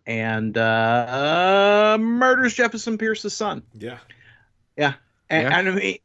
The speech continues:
Speaker 1: it, it is so cold-blooded. Uh, you know, and it strikes me as that kind of thing you can do with a character that you've created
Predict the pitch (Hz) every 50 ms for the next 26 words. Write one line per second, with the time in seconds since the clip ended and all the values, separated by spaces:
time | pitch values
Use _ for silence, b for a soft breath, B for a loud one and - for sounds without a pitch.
0 | _ - 190 196 - - 190 208 208 208 - 196 196 180 170 156 143 127 - -
1 | _ - - - - - - - 175 165 196 220 - - 180 151 139 123 113 117
2 | 127 139 107 - - - _ - - _ _ _ _ - 139 135 135 - 165 180
3 | 180 180 180 180 165 160 - - 208 196 233 254 214 - 220 190 165 143 135 123
4 | 147 151 175 - - - 180 175 170 156 151 143 - - 151 143 143 147 143 135
5 | 127 - 131 120 113 120 117 127 123 127 131 120 - 113 110 - - 120 117 120
6 | 120 117 120 135 127 123 117 117 110 117 113 104 98 - - - - 117 104 92
7 | 90 92 104 107 120 120 120 120